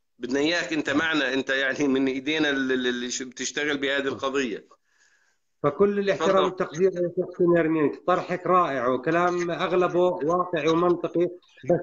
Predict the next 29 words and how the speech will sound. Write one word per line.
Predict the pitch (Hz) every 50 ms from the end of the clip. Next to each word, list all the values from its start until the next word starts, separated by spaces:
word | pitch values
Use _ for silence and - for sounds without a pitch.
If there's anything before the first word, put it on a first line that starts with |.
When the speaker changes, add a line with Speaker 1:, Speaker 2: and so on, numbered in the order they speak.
| -
Speaker 2:
للأسف | 170 170 180 170 180 190 185 - 190 180 - -
مع | 170 170 151 -
حكومتنا | 151 151 - 170 170 180 185 180 - 170 170 175 175 - - - - - -
بيكون | 131 139 - 180 180 170 143 143 180
غير | 185 185 170
واقعي | 165 170 180 175 170 - 160 156 160
وغير | 156 143 175 180 165
منطقي، | 175 175 175 170 170 - - 170 175 170 175 - - - - -
لأنه | 135 156 165 165
بده، | 151 151 202 202 - 156 165 165 165 151
بيضلوا | 147 147 165 156 147 190 196 180 170
يرحلوا | 165 196 - - 160 175 170
الأزمة | 143 165 185 156 147 147 139 127 110 - - - - - -
من | 156 175
حكومة | 160 - 185 - - 196 202 196 190 190
لحكومة، | 180 175 156 175 180 - 185 180 156 151 143
من | 143 143
مجلس | 156 170 190 160 165 175 - -
نواب | 180 185 185 185 175 160 151
لمجلس | 165 180 180 165 156 160 - -
نواب. | 180 175 175 170 170 170 175 170 - - - - _ -
وصدقتي، | 151 147 156 170 165 160 202 202 202 - _ 185 190 190 185 - - _ _ -
النواب | 147 156 165 165 170 180 185 180 156
ما | 180 180
بينفعونا، | 165 170 165 156 160 143 160 165 165 165 156
سنتين | - 170 170 160 - 180 185 175
ونص | 175 175 190 185 - 175
النواب | 160 165 165 175 175 170 170
شغالين، | - 165 160 131 143 165 160 160 170 175 160